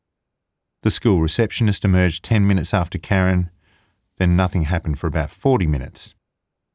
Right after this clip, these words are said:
Eventually, the teachers started heading to their cars one by one. Whitlam identified each as they appeared. The caretaker returned, put his bag back in the boot, and drove away just after four thirty P M.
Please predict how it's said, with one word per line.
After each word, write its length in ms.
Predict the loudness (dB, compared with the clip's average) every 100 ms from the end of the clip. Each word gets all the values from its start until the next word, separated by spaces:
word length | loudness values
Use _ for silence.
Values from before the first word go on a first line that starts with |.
| _ _ _ _ -4
Eventually, 500 | 2 2 2 2 4
the 80 | 0
teachers 400 | 0 -2 0 -4
started 360 | 0 0 2
heading 260 | 2 2 2
to 100 | 2
their 140 | 0
cars 460 | 0 0 0 2 0
one 260 | 0 0 2
by 160 | 2
one. 380 | 2 0 -4 -10 _ _ _ _ _ _ _ _ _ _ _ _
Whitlam 280 | -4 0 2
identified 600 | 2 2 2 2 2 2 0
each 260 | -2 0
as 140 | -2 0
they 160 | 2
appeared. 480 | 2 0 -4 -4 -10 _ _ _ _ _ _ _ _ _ _ _ _
The 80 | -2
caretaker 520 | 2 2 2 0 2
returned, 480 | 0 2 2 2 0
put 120 | 0
his 120 | -2
bag 400 | 0 2 2 0
back 220 | -2 0
in 100 | 0
the 60 | 0
boot, 400 | 0 0 0 -6 _ _ _ _ _
and 100 | -2
drove 280 | 0 0 0
away 420 | 0 0 -2 -4 _ _
just 320 | -4 -2 -2
after 280 | -4 -4 -10
four 260 | -2 -2
thirty 320 | 0 -2 -2
P 240 | -4 -2 -2
M. 180 | -2